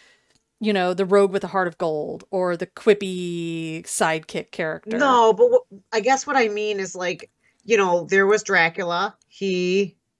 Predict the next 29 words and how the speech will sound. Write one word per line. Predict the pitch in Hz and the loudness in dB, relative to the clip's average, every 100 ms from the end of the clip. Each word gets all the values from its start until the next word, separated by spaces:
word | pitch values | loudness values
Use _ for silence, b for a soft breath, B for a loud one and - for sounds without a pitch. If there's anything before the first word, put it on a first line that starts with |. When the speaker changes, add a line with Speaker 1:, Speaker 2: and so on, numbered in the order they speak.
| _ _ - | _ _ 4
Speaker 2:
didn't, | 208 196 | 4 4
didn't | 196 226 202 | 0 0 0
Dracula, | 202 196 220 202 | 0 0 0 -2
wasn't | 196 190 185 - | -2 -4 -8 -12
he | 165 208 | -10 -6
the | 196 | -4
one, | 185 185 185 | -4 -6 -8
he | 180 202 | -10 0
was | 202 190 | 0 0
eating | 196 175 | -2 -2
his | 165 151 | -2 -2
house | 165 160 - | 0 0 -2
guests, | 95 - - | -8 -10 -8
right? | 151 147 147 | -2 0 0
He | 160 | -2
was | 151 | -2
turning | - 160 156 | -2 0 0
them | 147 | 0
into | 147 143 | 0 2
vampires | 147 147 147 151 147 | 4 2 2 0 2
or | 143 | 0
just | 139 - | -6 -8
deciding | 139 139 135 139 | -4 -2 -2 -2
to | |
suck | - 139 | -6 -6
their | - | -6
blood | 139 135 135 | -6 0 0
or | 135 | 0
whatever. | 139 135 135 135 | -2 -2 -4 -6